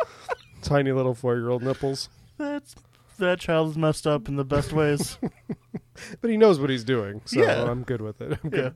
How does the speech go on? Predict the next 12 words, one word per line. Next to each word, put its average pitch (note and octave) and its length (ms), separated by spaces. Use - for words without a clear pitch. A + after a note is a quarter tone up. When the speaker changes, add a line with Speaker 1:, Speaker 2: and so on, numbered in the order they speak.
Speaker 2:
Yeah. C3+ 100
Speaker 1:
He's D#3+ 200
not C3+ 140
just C3 180
genuinely A#2+ 520
confused. B2+ 800
<laughs> - 40
Speaker 2:
Yeah. D#3+ 160
<laughs> - 260
It's A#3+ 180
like, E3+ 240
uh, A#2+ 300